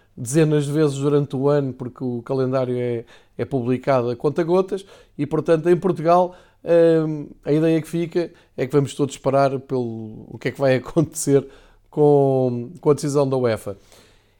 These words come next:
Isto, na minha opinião, hum, é uma ideia.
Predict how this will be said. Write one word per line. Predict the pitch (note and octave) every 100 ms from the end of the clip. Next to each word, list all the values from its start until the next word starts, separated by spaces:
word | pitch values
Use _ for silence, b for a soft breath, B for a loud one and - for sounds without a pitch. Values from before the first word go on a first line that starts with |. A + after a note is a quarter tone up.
| b b b b -
Isto, | B3+ - - -
na | F#3 G#3+
minha | C4+ C4 A3+
opinião, | G3 G3+ D#3+ F3+ G3+ G#3+ - b b - E3 D#3+ D#3 D3 C#3+
hum, | C#3+ -
é | A#3+
uma | A#3 G#3+
ideia. | D#3+ E3+ A3